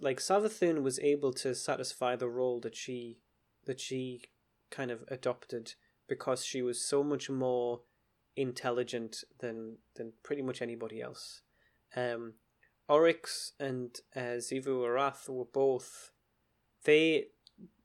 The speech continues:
they got their roles by being the most powerful.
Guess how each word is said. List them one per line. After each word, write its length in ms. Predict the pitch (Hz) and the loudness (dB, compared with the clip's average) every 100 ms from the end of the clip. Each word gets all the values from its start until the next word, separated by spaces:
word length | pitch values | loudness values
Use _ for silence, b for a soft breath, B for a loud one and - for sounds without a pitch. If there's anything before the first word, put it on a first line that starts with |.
| _ _ | _ _
they 380 | 156 160 147 - _ _ | 6 6 4 -4 _ _
got 260 | 143 - - | 4 4 6
their 200 | 143 143 | 8 10
roles 440 | 135 135 127 123 | 8 6 4 0
by 240 | - 123 | -4 -2
being 340 | 117 131 127 123 | -2 -2 -2 -4
the 60 | |
most 320 | 120 117 110 - | -6 -8 -12 -6
powerful. 540 | 123 117 110 - - | -4 -4 -8 -14 -16